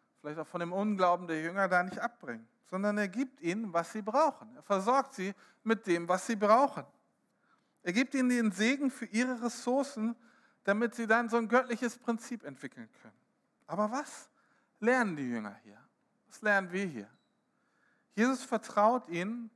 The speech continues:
auch wenn sie sich das selber nicht zutrauen. Auch wenn sie vielleicht selber denken, "Nee, das schaffe ich nicht." Weil Jesus den viel weiteren Horizont hat. Er schaut schon dahin, dass er weiß, ich mache viel aus wenig.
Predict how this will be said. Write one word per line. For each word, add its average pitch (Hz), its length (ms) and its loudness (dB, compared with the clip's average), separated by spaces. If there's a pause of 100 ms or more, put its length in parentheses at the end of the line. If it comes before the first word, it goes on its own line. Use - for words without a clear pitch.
(580)
auch 185 220 2
wenn 208 160 0
sie 208 100 -6
sich 202 160 -10
das 190 160 -6
selber 175 320 2
nicht 120 240 -8
zutrauen. 101 460 -18 (1040)
Auch 135 160 -20
wenn 190 120 2
sie 190 80 -10
vielleicht 180 260 -6
selber 196 220 -2
denken, 185 280 -6
"Nee, 185 180 -6 (400)
das 175 180 -8
schaffe 131 300 -8
ich - 160 -20
nicht." - 220 -20 (500)
Weil 208 160 2
Jesus 240 280 0
den 226 140 -4
viel 247 240 -4
weiteren 254 400 -2
Horizont 233 580 -8
hat. 120 120 -20 (680)
Er 180 120 -2
schaut 254 440 -4
schon 262 440 -2 (1120)
dahin, 233 500 4
dass 233 160 0
er 220 140 -2
weiß, 220 280 0
ich 202 140 -12
mache 254 400 -2
viel 185 360 -6
aus 135 260 -6
wenig. 123 300 -8